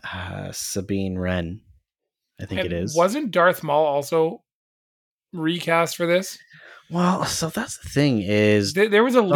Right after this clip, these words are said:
Speaker 1: Darth
Speaker 2: or something, remember?
Speaker 1: Darth, it depends on when this takes place, because if this takes place after Star Wars Rebels, right, like, at the end of that series, then Darth Maul is dead, like, dead, dead.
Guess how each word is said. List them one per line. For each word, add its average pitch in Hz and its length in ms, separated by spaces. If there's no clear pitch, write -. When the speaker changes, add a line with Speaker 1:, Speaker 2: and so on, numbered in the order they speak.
Speaker 1:
Darth 226 380
Speaker 2:
or 160 160
something, 147 500
remember? 147 520
Speaker 1:
Darth, 202 400
it 170 140
depends 233 320
on 247 120
when 180 160
this 151 160
takes 131 240
place, 113 320
because 107 320
if 98 140
this 160 260
takes 180 300
place - 580
after 135 460
Star 113 320
Wars 107 340
Rebels, 90 640
right, 98 160
like, 104 140
at 92 140
the - 160
end 101 140
of 104 60
that 98 180
series, 110 720
then 120 400
Darth 143 360
Maul 131 480
is 113 320
dead, 110 540
like, 98 240
dead, 113 320
dead. - 220